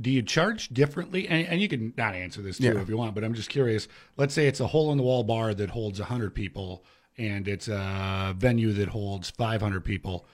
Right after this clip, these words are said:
Speaker 1: Do you
Speaker 2: Mm-hmm.
Speaker 1: charge the five hundred person venue more because more people can come in and see your show?
Speaker 2: No, not necessarily.
Speaker 1: Okay.
Speaker 2: Um, th-, for the most part, I have my flat rates right now.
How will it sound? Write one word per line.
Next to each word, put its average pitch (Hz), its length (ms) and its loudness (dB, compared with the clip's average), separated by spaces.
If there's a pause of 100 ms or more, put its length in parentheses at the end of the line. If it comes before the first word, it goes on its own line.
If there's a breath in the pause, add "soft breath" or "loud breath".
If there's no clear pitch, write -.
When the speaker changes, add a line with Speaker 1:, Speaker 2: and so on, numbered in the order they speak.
(180)
Speaker 1:
Do 120 60 2
you 127 60 10
Speaker 2:
Mm-hmm. 123 80 6
Speaker 1:
charge 160 260 2
the 139 80 -8
five 151 240 2
hundred 156 220 0
person 170 280 -4
venue 160 260 2
more 127 280 2
because 139 500 -2 (840)
more 127 200 4
people 143 240 2
can 120 200 2
come 135 160 2
in 139 120 4
and 117 120 2
see - 100 -4
your 120 140 4
show? 180 400 2 (100)
Speaker 2:
No, 208 200 10
not 143 200 2
necessarily. 117 540 2 (180)
Speaker 1:
Okay. 139 100 8
Speaker 2:
Um, 117 520 10 (120)
th-, 120 260 -6 (260)
for - 180 6
the 123 80 6
most 127 240 8
part, 143 160 12
I 123 140 10
have 123 580 6
my 117 220 4
flat 120 400 6
rates 123 520 2 (100)
right 117 200 4
now. 110 380 2